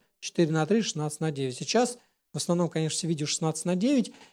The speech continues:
И если вы обратили внимание, в режиме рисования есть сверху и снизу две таких тоненьких красных линии.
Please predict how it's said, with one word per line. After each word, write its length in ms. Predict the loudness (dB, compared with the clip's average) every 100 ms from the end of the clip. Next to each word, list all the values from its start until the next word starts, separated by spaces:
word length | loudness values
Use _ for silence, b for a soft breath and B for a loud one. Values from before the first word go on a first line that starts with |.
| B
И 60 | 4
если 200 | 4 6
вы 80 | 4
обратили 380 | 6 4 4 4
внимание, 680 | 4 4 6 6 6 6
в 100 | 4
режиме 300 | 2 4 4
рисования 520 | 4 4 4 6 4
есть 400 | 6 6 4 0 -20 _ -14
сверху 440 | 0 4 4 4
и 40 |
снизу 300 | 2 2 2
две 140 | 2 2
таких 280 | 2 -4 0
тоненьких 360 | 2 2 -2
красных 420 | 0 0 0 -6
линии. 340 | -4 -6 -6